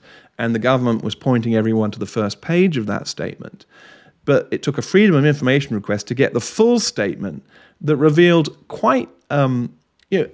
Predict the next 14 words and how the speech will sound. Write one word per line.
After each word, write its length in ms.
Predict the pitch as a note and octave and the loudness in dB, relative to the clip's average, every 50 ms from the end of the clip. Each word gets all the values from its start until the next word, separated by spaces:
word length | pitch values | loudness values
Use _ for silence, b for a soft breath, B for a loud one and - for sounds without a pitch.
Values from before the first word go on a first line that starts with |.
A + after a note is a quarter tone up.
| _ _ _ - | _ _ _ -4
ambitions 920 | F3 F3+ F3+ E3+ D#3 F#3 - - - - G#3+ F3+ A#2 G2+ G2+ G2+ - - | -2 0 0 2 4 4 4 4 4 2 2 2 2 2 0 -2 -2 -6
for 480 | - - - C#3 B2 A2+ A2 A2 - - | -10 -8 -4 0 2 4 4 4 4 2
The 140 | A2+ A#2 A#2 | 0 -2 0
Voice, 640 | A2 A2+ A2 G#2+ A2 C3 D#3 - - - - - - b b b b b b b - | 2 4 2 4 2 0 -2 -2 -6 -8 -8 -10 -14 b b b b b b b -8
including 500 | - C3 B2 - D#3+ D#3+ D#3+ D3+ C#3+ C3 | -6 -6 0 2 4 6 6 6 4 2
a 60 | A#2+ | 2
treaty 580 | - - - - D3+ D3+ C#3+ - C3+ D3 G3 G#3+ | 0 0 4 4 4 4 4 2 0 -2 -2 -2
between 480 | - - - - - C3+ B2 A#2+ A#2 | -6 -8 -8 -4 -2 0 0 0 0
First 440 | A2 - C3 B2 A#2 A2+ - - - | -2 0 0 2 2 0 -2 -4 -6
Peoples 520 | - A#2+ A2+ A#2 - A#2 A#2 A#2 A2 - - - | -4 -4 -2 -2 -2 -2 -2 -2 -4 -6 -8 -8
and 200 | G#2+ G#2+ A2 A2 | -6 -4 -2 -2
the 80 | G#2+ A2+ | -2 -2
Australian 560 | A2+ A2 - - A#2 A#2 A2+ A2 G#2+ G#2+ G#2+ | -2 -4 -4 -2 0 0 2 0 0 -2 -4
state, 580 | - - - B2+ A#2+ A2+ G#2 G#2+ G#2 - - | -6 -8 -4 -4 -2 -2 -4 -6 -8 -12 -18